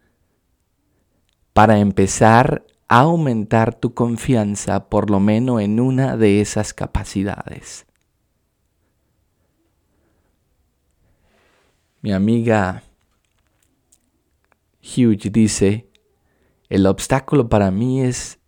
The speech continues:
es mi trabajo actual, que no me permite hacer lo que en verdad quiero. Rodeaba el obstáculo y luego lo escalé para superarlo". Bien. Gracias, amiga,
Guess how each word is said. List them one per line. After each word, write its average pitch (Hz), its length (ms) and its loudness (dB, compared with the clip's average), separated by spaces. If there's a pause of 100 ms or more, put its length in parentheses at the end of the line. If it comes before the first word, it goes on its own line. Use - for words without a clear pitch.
es 107 140 -6
mi 123 120 0
trabajo 101 460 0
actual, 98 680 0 (680)
que 98 160 -2
no 107 180 2
me 120 140 2
permite 107 500 0
hacer 98 460 -2
lo 95 180 -4
que 101 120 -8
en 90 120 -6
verdad 87 420 -6
quiero. 98 440 -10 (1080)
Rodeaba 113 640 6
el 110 140 6
obstáculo 104 840 4
y 101 60 4
luego 113 400 6
lo 104 240 6
escalé 107 800 2 (880)
para - 240 -10
superarlo". 92 800 -8
Bien. 110 420 -8 (460)
Gracias, 104 380 2
amiga, 95 380 -2